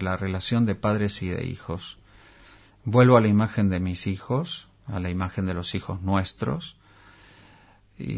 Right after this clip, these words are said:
nosotros como padres lo que intentamos a lo largo de nuestra vida es cuando los vemos jugar, intentar que ellos puedan jugar con la sensación de que todo el mundo les está a su-, está en sus manos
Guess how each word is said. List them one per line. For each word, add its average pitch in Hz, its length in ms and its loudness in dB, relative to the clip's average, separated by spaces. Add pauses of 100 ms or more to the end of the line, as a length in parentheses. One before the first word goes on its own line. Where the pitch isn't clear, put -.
nosotros 101 500 0
como 113 380 4
padres 139 640 4
lo 98 180 0
que - 140 -4
intentamos 98 800 0
a 95 60 0
lo 95 120 0
largo 104 380 0
de 92 480 -2
nuestra 98 380 -2
vida 127 220 2
es 120 40 -2
cuando 92 260 -2
los 90 160 -4
vemos 104 280 0
jugar, 127 640 -2 (760)
intentar 104 680 2 (340)
que 110 140 2
ellos 113 180 2
puedan 117 280 2
jugar 117 440 0
con 117 160 0
la 98 100 0
sensación 117 920 -2 (440)
de 101 160 -4
que 101 120 0
todo 123 240 2
el 117 60 2
mundo 123 360 2
les 101 220 -4
está 101 300 -2
a 95 40 -4
su-, 95 300 -6
está 101 280 -4
en 101 60 0
sus 95 220 -6
manos 90 600 -4